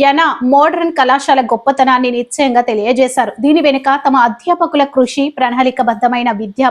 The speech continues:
బోధనతో పాటు తల్లిదండ్రుల తోడ్పాటు కూడా ఉందని ఆయన అన్నారు. ఈ సందర్భంగా కళాశాల విద్యార్థుల ర్యాంకుల బ్రోచర్ను ముఖ్య అతిథి డాక్టర్ శ్రీహరి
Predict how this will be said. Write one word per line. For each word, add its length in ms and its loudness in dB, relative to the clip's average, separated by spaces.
బోధనతో 420 -4
పాటు 240 0
తల్లిదండ్రుల 580 0
తోడ్పాటు 400 0
కూడా 240 4
ఉందని 280 0
ఆయన 160 -2
అన్నారు. 300 0
ఈ 20 6
సందర్భంగా 500 2
కళాశాల 440 2
విద్యార్థుల 520 0
ర్యాంకుల 380 2
బ్రోచర్ను 500 2
ముఖ్య 260 0
అతిథి 300 -2
డాక్టర్ 380 2
శ్రీహరి 440 2